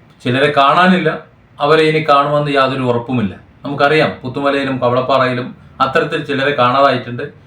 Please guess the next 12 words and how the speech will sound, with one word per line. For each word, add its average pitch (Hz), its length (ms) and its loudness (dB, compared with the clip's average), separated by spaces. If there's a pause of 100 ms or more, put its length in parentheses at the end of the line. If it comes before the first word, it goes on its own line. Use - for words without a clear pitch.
(140)
അവരെ 135 180 -2
ഇതുവരെ 135 580 0
നമുക്ക് 120 240 -8
കണ്ടു 120 240 -2
കിട്ടിയിട്ടുമില്ല. 123 560 -6 (880)
എന്നാൽ 202 280 4
ഈ 220 120 4
ദുരന്തത്തിൽ 208 560 4
നിന്ന് 185 440 2
രക്ഷപ്പെട്ടു 190 460 0
വരുന്നവരെ 143 600 0 (480)
പുനരധിവസിപ്പിക്കുന്നതിന്, 170 1120 0